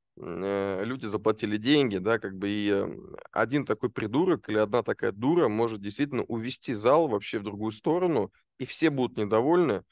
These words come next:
захотят вернуть деньги, там, еще что-то, да, ну, как бы у меня похожая ситуация была в Минске, когда, значит, э, я вел лекцию, ну, там, как спикер, да, там выступал, и с, э, первого ряда мужик,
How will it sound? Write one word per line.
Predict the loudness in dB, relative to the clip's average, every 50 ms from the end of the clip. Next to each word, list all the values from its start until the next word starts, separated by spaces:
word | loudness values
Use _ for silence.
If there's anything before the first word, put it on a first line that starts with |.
| _ _ _ _ _ _ _ _ _ _ _ _ _ _
захотят | -8 -8 -4 -4 0 0 0 0 0
вернуть | 0 -2 -2 -2 -2 -2
деньги, | 0 0 2 2 2 0 -2
там, | -2 -4 -6 -6 -6
еще | -4 -4 -4 -4
что-то, | -4 -6 -8 -8 _ 0
да, | 4 4 4 4
ну, | 4 0 0 -2
как | -2 -6 -6 0
бы | 0 2
у | 4
меня | 4 4 4 4
похожая | 4 0 0 2 4 2 4
ситуация | 4 2 2 2 2 -4
была | -2 0 0 0
в | 0 0
Минске, | -2 0 -2 -2 -4 -6 -10 -8
когда, | -8 -8 -4 2 4 6 6 6 6 4 0 _ -20 _ _ _ _ _ _ _ _ _
значит, | -4 -4 -2 -2 -4 -6 -10 _
э, | -4 -2 -2 -2 -2 -4 -6 -6 -8
я | -4 2 4 6 6 8 6 6 4 4
вел | 4 4 4 4 4
лекцию, | 4 2 2 2 0 -4 -2 0 0 0 -2 -4
ну, | -4 -4 -4
там, | -2 -2 -2 -2 -4 -8 -10 -14 _
как | _ -8 -8 -8 -8
спикер, | _ _ -6 -4 -4 -6 -2
да, | 0 0 0
там | 0 -2 -2 -2
выступал, | -4 -6 -8 -12 -2 2 4 6 6 4 2 -2 _
и | -6 -4 0 4 4 4 4 4 0 _ _ _ _ _ _ _ _ _ _ _ _ _ _ _ _
с, | -4 -2 0 4 6
э, | 8 8 10 10 8 8 6 4 2 0 0 0
первого | 2 2 4 4 4 4 4 2
ряда | 4 4 4 4 4 4 2 2 0
мужик, | -2 -6 -8 -6 -6 -6 -8 -8 -12 -20 _